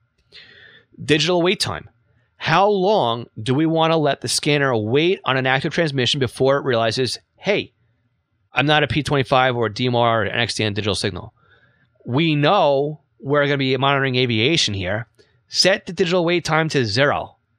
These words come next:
because we're not gonna be picking up P twenty-five in A M mode from an airplane. You can also set search with scan, which basically means that you can have your scanner scanning your favorites lists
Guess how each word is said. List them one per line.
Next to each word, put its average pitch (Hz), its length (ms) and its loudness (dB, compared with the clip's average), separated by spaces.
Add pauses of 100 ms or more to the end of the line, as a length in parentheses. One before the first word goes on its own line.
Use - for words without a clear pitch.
(380)
because 131 380 2
we're 127 140 -2
not 165 200 2
gonna 156 120 -2
be - 40 -2
picking 156 200 2
up 151 140 2
P 143 140 -2
twenty-five 127 640 0 (160)
in 131 180 0
A 143 220 0
M 135 220 -2
mode 104 360 -2 (420)
from 139 140 -2
an 123 80 2
airplane. 123 380 -2 (840)
You 135 80 -6
can 147 80 0
also 247 380 2
set 160 380 0
search - 520 0
with 120 160 0
scan, - 500 -2
which - 260 -8
basically 208 540 0
means 117 360 0
that 110 280 0
you 117 80 -4
can 107 140 -6
have 104 240 0
your 131 100 0
scanner 131 380 2
scanning 98 420 -4
your 131 80 0
favorites 135 420 0
lists - 380 0